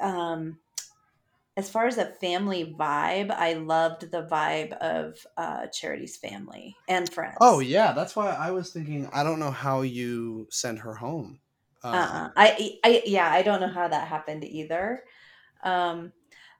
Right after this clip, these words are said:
Speaker 1: she had this really touching moment with her parents where she told them that, you know, "You are my hope." Um, her brother seemed really, like, the right mix, right? The right mix of protective and the right mix of just, "I just love you and I don't want you to be hurt."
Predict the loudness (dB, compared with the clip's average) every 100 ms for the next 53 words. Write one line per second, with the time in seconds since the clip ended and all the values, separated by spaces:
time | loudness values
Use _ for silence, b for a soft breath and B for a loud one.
0 | _ _ _ -4 4 8 8 8 4 4
1 | 4 4 2 0 0 -2 0 0 0 0
2 | -2 -4 -6 -6 -4 -2 -2 -4 -6 -6
3 | -6 -8 -6 -4 -2 -4 -2 -4 -6 -16
4 | _ -12 -8 -6 -4 -2 -2 -2 -4 -8
5 | -4 -2 0 -2 -6 _ _ _ _ _
6 | _ _ -8 -6 -4 -6 -10 -16 -20 _
7 | _ 2 4 6 6 6 4 2 0 -2
8 | -2 -2 2 2 2 2 2 2 2 0
9 | -16 _ -2 4 4 8 8 8 4 0
10 | 0 -4 2 4 4 2 0 2 2 2
11 | 0 -2 -4 -6 -6 -4 -4 -4 -4 -2
12 | -4 -2 0 0 -2 -6 -6 -8 -6 -6
13 | -8 -4 -4 -2 -4 -4 -6 -4 -2 -2
14 | -2 -4 -6 -6 -8 -10 -10 -10 -10 -12
15 | -14 -12 -12 -12 -16 -20